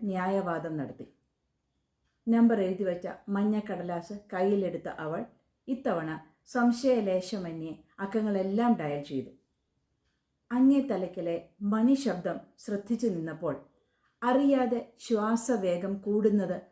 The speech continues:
മനസ്സിലാക്കി. "ഫോൺ എടുക്കൂ." നിശബ്ദം പറയുന്ന മനസ്സിനെ, "നീ എന്താ ടീനേജർ പെൺകുട്ടിയൊന്നുമല്ലല്ലോ," അവൾ ശാസിച്ചു. വെയിൽ തെളിയാൻ മടിച്ചു നിന്ന മുറ്റത്ത്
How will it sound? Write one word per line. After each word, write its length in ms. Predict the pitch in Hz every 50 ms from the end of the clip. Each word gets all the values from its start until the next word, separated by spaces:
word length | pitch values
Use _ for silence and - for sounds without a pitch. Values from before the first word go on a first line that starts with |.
| _ - 185
മനസ്സിലാക്കി. 640 | 170 165 170 160 - - 160 151 135 - - - - _ _ _ _ _ _ _ _ _ _ _ _ _ _ _ _ _ _ _ _
"ഫോൺ 280 | - - 262 269 269 277
എടുക്കൂ." 560 | 254 240 247 - 262 285 269 233 170 - - _ _ _ _ _ _ _ _ _ _ _ _ _ _ _ _ _ _ _ _ -
നിശബ്ദം 520 | 240 254 240 - 277 269 233 233 285 254 -
പറയുന്ന 360 | 208 170 180 185 190 202 196 190
മനസ്സിനെ, 720 | 180 165 160 170 170 - - 226 208 170 147 - - _ _ _ _ _ _ _ _ _ _ _ _ -
"നീ 140 | 269 339 392
എന്താ 420 | 370 254 247 262 254 185 214 269 - - _ _ _ _ -
ടീനേജർ 380 | 294 302 311 330 349 349 370 370
പെൺകുട്ടിയൊന്നുമല്ലല്ലോ," 1040 | 370 339 302 302 294 302 277 311 320 311 330 311 285 262 254 247 240 240 233 233 - - _ _ _ _ _ _ _ _ _ _ _ _ -
അവൾ 180 | 202 190 196 202
ശാസിച്ചു. 520 | 196 - 180 156 151 - 196 - - - - _ _ _ _ _ _ _ _ _ _ _ _ _ _ _ _ _ _ _ _ _ _ _ _ _ _ _ _ _ _ _ _ _ _ - 233
വെയിൽ 380 | 233 277 285 294 330 339 330 -
തെളിയാൻ 340 | 226 208 208 208 202 214 202
മടിച്ചു 340 | 190 180 175 190 - - 240
നിന്ന 240 | 214 185 175 170
മുറ്റത്ത് 540 | 170 165 151 143 - - 160 - - 147 -